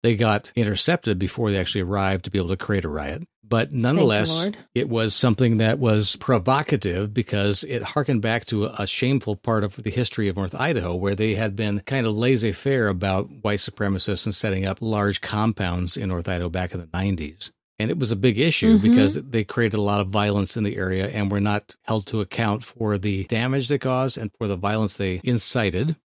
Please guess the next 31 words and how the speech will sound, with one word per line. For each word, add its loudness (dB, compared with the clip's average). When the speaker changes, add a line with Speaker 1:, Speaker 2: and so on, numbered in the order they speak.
Speaker 2:
And 8
the 8
fear 8
that 6
they 0
brought 0
to -6
the -4
place. -10
Speaker 1:
And 4
the 6
property 2
values 0
that 0
went -2
down 2
because 8
Speaker 2:
<laughs> 6
Well, -2
Speaker 1:
their 2
Speaker 2:
that 2
Speaker 1:
presence, 4
Speaker 2:
too. -2
Speaker 1:
all 4
that 4
kind 4
of 2
stuff 0
played 2
into 2
it. -2